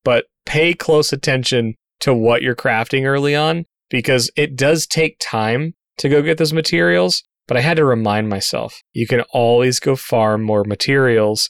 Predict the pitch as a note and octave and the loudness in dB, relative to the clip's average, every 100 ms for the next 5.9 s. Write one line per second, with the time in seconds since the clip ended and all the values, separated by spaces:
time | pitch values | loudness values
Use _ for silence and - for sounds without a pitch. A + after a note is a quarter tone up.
0 | _ _ B2 A2+ A2 B2+ A2+ B2 A2+ G#2+ | _ _ -4 -2 0 0 0 0 0 0
1 | G2 - A#2 F#2+ G2+ - _ - B2 A2+ | -2 0 -2 -2 -6 -14 _ -4 0 0
2 | - C#3 F3+ F3 C3 C#3 C3+ D3 D#3 D#3+ | 0 2 2 2 0 -2 2 2 4 2
3 | C3 A#2 A#2+ _ - C#3 A#2 - A2+ - | 2 0 -2 _ -4 -4 0 0 0 0
4 | B2+ A2+ G#2+ B2 G#2+ A2+ A2+ B2+ D#3 D3 | 0 0 -2 -2 0 -2 -2 -2 0 2
5 | C#3+ B2 G#2+ A2 G#2+ - B2 A#2 | 2 0 -2 -2 -2 -2 -4 -6